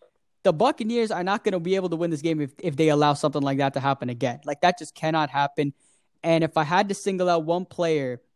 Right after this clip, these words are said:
to look out in this game, my X factor, Sean Murphy-Bunting in that Tampa secondary.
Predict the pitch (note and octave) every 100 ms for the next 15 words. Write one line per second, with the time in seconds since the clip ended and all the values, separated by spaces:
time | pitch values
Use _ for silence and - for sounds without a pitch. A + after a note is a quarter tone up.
0 | - C#3+ C#3+ F3 E3+ E3 E3 D#3 - D#3+
1 | D3 C#3+ D#3 - F#3 G3 A3+ A#3+ _ _
2 | _ - - F3 F#3 E3+ F3 E3+ D#3 C#3+
3 | D#3 D3+ C#3 C3 B2 _ _ _ _ -
4 | E3+ E3+ E3 - D#3+ D#3 - D#3 D#3 C#3
5 | C3+ C3 B2+